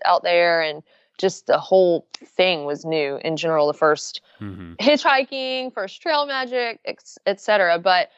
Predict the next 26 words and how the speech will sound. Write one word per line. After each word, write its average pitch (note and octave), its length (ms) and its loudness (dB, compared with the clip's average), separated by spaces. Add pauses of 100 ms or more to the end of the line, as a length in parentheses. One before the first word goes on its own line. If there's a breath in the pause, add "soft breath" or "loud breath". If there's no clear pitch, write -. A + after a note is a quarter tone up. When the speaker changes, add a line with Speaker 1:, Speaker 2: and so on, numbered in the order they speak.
(220 soft breath)
Speaker 1:
uh, F#3+ 200 2
the G3 100 -8
P D#4 180 -2
C F4 200 -4
T, C4 260 -2
man, F#3+ 200 0
they, G3+ 140 0
it B3 180 0
put A#3+ 120 -2
a G3+ 60 0
whooping F#3 280 -2
on E3 160 -4
us D#3+ 200 -6
in, D#3+ 200 -4
in E3+ 140 -2
twenty F3 240 2
seventeen, E3+ 560 2
just F3 220 -4
all F#3 480 6
of E3+ 180 2
the D#3+ 160 -2
snow, A#3+ 720 0 (100)
high F#3 220 -6
snowpack, F#3 680 -6
and F3 120 -4
then, F3 220 -4